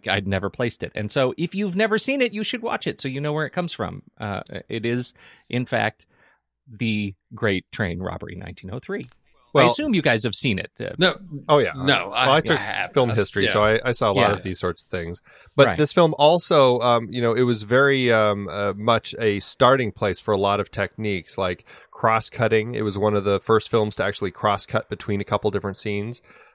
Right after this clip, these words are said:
Speaker 2: They did a lot of location shooting, um, a lot of
Speaker 1: Mm-hmm.
Speaker 2: camera movement. Um, so there were a lot of things happening in this. Plus, you know, there was some, obviously some nice color tinting, which was popular at the time. Um, so it's, it's a great, uh, a great pick, I think, and it's a,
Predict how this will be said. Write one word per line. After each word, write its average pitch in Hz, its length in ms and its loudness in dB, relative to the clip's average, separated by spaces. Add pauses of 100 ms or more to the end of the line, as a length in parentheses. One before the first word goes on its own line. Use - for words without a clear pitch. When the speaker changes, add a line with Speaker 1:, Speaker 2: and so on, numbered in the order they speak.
(100)
Speaker 2:
They 104 160 4
did 101 160 -2
a 104 60 2
lot 101 200 2
of 92 160 -6
location 107 540 -4
shooting, 127 540 -6
um, 95 320 -4
a - 40 -4
lot 101 200 2
of 123 60 -2
Speaker 1:
Mm-hmm. 151 160 -8
Speaker 2:
camera 117 300 -2
movement. 120 580 -4 (360)
Um, 101 380 -2
so 113 280 4
there 113 140 4
were 113 80 6
a 107 60 6
lot 110 260 2
of 113 80 -2
things 127 300 -4
happening 123 400 -4
in 92 80 -4
this. 90 140 -6
Plus, - 280 0
you 110 180 -6
know, 98 80 0
there 98 140 0
was 95 120 0
some, 98 120 -2
obviously 90 420 -6
some 85 280 -8
nice 92 240 -4
color 101 340 -2
tinting, 82 400 -8
which 85 140 -12
was 80 120 -12
popular 80 400 -8
at 80 80 -14
the - 60 -16
time. 80 320 -12 (440)
Um, 101 380 0
so 127 380 4
it's, - 320 -4
it's 147 160 -2
a 135 60 0
great, 117 720 0
uh, 98 540 0
a 107 80 -4
great 127 300 0
pick, 95 220 -6
I 98 120 0
think, 85 240 -6
and 98 180 -4
it's 95 280 -6
a, 92 180 -2